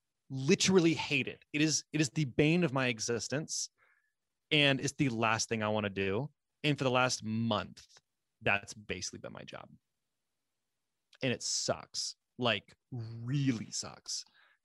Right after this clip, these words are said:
running ads on YouTube and running ads on Facebook. I don't have a single you-,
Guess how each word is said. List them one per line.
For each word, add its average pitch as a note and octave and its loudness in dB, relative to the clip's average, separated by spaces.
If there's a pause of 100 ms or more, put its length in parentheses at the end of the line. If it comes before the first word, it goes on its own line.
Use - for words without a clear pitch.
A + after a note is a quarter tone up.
(160)
running G#2+ -2 (120)
ads A2 -6
on G#2+ -4
YouTube G2+ -6 (200)
and G2+ -4
running F#2+ -8
ads G2 -8
on A#2 -4
Facebook. - -6 (920)
I C#3 4
don't F3 4
have C#3+ 2
a A#2+ 0
single B2 -2
you-, A2+ -4